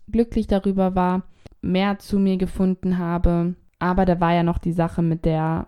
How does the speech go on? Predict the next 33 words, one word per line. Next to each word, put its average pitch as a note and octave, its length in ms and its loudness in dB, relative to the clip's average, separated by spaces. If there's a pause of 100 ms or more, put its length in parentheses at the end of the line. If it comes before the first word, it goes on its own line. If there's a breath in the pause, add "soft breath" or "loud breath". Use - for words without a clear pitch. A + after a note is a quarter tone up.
(140)
Sexualität. F3 1000 -4 (360)
Irgendwann G3+ 520 0
bin F#3+ 160 0
ich F#3+ 120 -8
dann F3+ 220 -2
mal F3 160 -2
mit F3 160 -4
meiner E3+ 180 -2
Mutter F#3+ 220 -2
nach F3 120 0
Berlin F3+ 340 2
gefahren F3 500 -2
und E3+ 200 -6
war E3 160 -2
da E3+ 140 -4
irgendwie E3+ 360 -6
auf E3 200 -8
irgendeiner E3 560 -4
Online-Dating-Seite, E3 1300 -2
Lavu E3+ 560 -4
oder D#3+ 440 0
irgendwie F3 340 0
sowas E3 320 2
unterwegs F3 640 0 (460 loud breath)
und F#3 200 2
hab F#3 140 -2
da F3+ 100 -2
einen E3+ 120 -2
Typen G#3+ 340 -2
kennengelernt G#3 720 -2 (180)
und F#3 420 2 (140)
hab F#3 220 0
auch F3 400 4